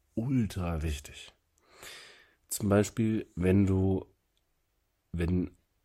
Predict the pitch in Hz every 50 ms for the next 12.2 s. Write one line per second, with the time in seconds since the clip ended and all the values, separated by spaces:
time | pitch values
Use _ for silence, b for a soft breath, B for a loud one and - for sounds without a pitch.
0 | _ _ - 80 80 80 80 82 80 73 85 90 80 - 92 82 78 - - -
1 | - - 87 87 85 82 76 76 - - 98 98 95 92 85 92 87 73 78 76
2 | 71 73 - - 107 107 101 82 - - - 69 82 104 - - - _ _ _
3 | _ _ B B B B B B B B B B _ _ _ _ - 90 87 85
4 | 85 78 - - _ _ _ _ _ _ _ - 90 80 80 90 87 87 90 -
5 | - 85 80 - 104 113 110 104 107 101 98 95 95 90 80 76 73 - - -
6 | - _ _ _ _ _ _ _ _ - 82 82 80 78 - - - - - -
7 | 98 98 90 82 78 80 80 - - 95 87 87 80 85 80 78 - - - 80
8 | - - - 82 76 - - 90 90 92 92 - 76 78 80 - - - - -
9 | 80 - - - - - - 90 82 78 76 82 92 104 123 143 - - 107 113
10 | 117 - - 98 90 78 - 71 71 73 - _ _ - - 71 71 - - -
11 | 69 76 80 82 - - - - - 73 78 78 - 80 80 90 90 101 107 85
12 | 71 - -